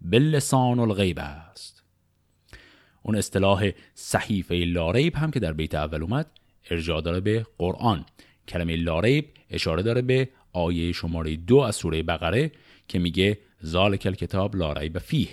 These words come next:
یعنی این کتابی است که در آن هیچ شکی نیست. پس اینجا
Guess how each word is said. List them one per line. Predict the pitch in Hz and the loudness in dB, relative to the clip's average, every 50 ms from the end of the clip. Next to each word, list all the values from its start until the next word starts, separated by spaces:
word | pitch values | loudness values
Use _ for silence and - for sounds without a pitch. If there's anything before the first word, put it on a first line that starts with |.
| - - | -8 -10
یعنی | 85 82 82 82 | -6 -4 -2 -2
این | 82 90 98 101 - - - _ - | -2 0 -2 -2 -4 -8 -18 _ -14
کتابی | - - - 85 87 95 98 101 | -10 -8 -2 0 2 4 4 4
است | 101 95 - - | 2 0 -2 -4
که | - 82 | -4 -4
در | 76 78 80 | -4 -2 -2
آن | 82 80 | -4 -2
هیچ | 76 92 90 90 92 - - - - | -2 -2 0 0 -2 -2 -4 -4 -4
شکی | 85 82 - - - 104 101 | -4 -4 -6 -6 -4 -2 2
نیست. | 113 139 143 - - - - _ _ _ _ _ _ _ - - - _ _ _ - | 2 2 2 2 -2 -6 -12 _ _ _ _ _ _ _ -20 -20 -20 _ _ _ -4
پس | 98 92 101 | -2 0 2
اینجا | 98 95 104 110 127 143 - - | 2 4 4 6 4 4 2 -4